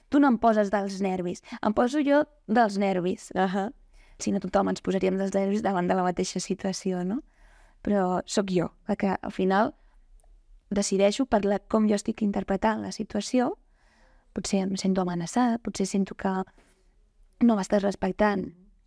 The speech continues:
Speaker 1: que no vol dir que sigui el que tu vulguis ser, no, no vol dir que aquesta sigui la intenció, per això parlem de percepcions, però és com jo ho estic interpretant. Doncs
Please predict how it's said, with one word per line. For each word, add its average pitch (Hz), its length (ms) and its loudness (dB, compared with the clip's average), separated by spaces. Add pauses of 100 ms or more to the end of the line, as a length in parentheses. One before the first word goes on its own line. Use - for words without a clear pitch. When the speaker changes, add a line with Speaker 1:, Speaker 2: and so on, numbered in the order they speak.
(160)
Speaker 1:
que - 100 -4
no 185 80 0
vol 185 140 0
dir 220 120 2
que 175 200 -6
sigui 190 260 -2
el 180 80 -4
que - 80 -2
tu 190 140 0
vulguis 180 320 -2
ser, 202 180 -2
no, 233 100 0
no 226 140 2
vol 233 120 4
dir 220 80 0
que 202 100 -6
aquesta 202 260 -4
sigui 202 180 -2
la 190 80 -2
intenció, 202 580 0 (540)
per 208 100 -4
això 196 360 -2
parlem 190 260 0
de 190 100 0
percepcions, 220 880 -2 (380)
però - 80 -4
és - 60 -8
com 202 120 0
jo 202 140 2
ho 190 40 2
estic - 240 -6
interpretant. 190 520 -4 (800)
Doncs 226 180 4